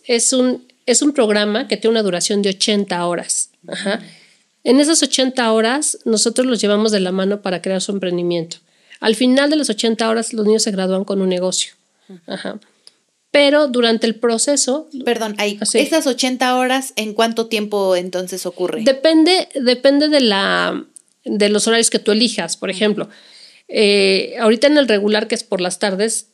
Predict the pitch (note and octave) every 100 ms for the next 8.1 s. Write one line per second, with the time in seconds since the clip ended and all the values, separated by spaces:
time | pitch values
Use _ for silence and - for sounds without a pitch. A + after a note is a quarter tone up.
0 | - D#3+ E3+ E3 F3 F3+ F3+ - F#3 F#3+
1 | G3 G#3+ A3+ G#3+ A3 G#3 A3 - G#3+ G#3
2 | G#3 G3+ F#3+ G3 F#3 G#3 G#3 G3 - -
3 | G#3+ - A3 A3 G#3+ G#3+ G#3+ A3 G#3 G#3
4 | G3 A3 G#3+ G3+ G#3 F#3+ - - - _
5 | _ A3 G3 A3 E3+ F3+ G3+ _ _ -
6 | - - A#3+ A#3 A3 A3 A#3 B3+ B3 B3+
7 | A#3+ A#3+ A#3+ A#3 A3+ G3 G3 G3 C4 G#3
8 | D#3+